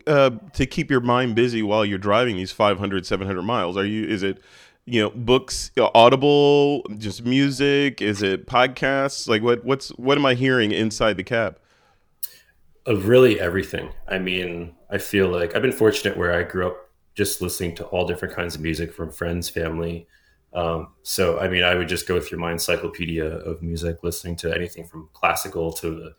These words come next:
Speaker 2: death metal to, you know, Southern rap. I mean, really just all across the board. There'd be times where, you know, listen to audiobooks, a lot of podcasts, um,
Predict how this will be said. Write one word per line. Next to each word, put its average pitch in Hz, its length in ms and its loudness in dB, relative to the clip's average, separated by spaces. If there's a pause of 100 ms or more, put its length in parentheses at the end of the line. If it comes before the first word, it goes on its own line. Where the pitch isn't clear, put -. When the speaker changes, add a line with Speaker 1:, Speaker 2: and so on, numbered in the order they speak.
(380)
Speaker 2:
death 90 260 0
metal 87 580 -2
to, 82 540 -4
you 98 80 -6
know, 85 460 -6
Southern 90 420 0
rap. 85 480 -4
I 92 60 -8
mean, 85 160 -6
really 90 240 0
just 82 200 -8
all 85 180 -4
across 85 260 -6
the - 80 -6
board. 92 380 -2 (640)
There'd 92 140 -2
be 98 40 0
times 95 300 2
where, 92 220 4
you 87 80 -2
know, 87 120 0
listen 87 300 -4
to - 80 -10
audiobooks, 90 680 -2
a 90 40 -6
lot 87 120 2
of - 120 -4
podcasts, 87 960 -2
um, 82 460 -6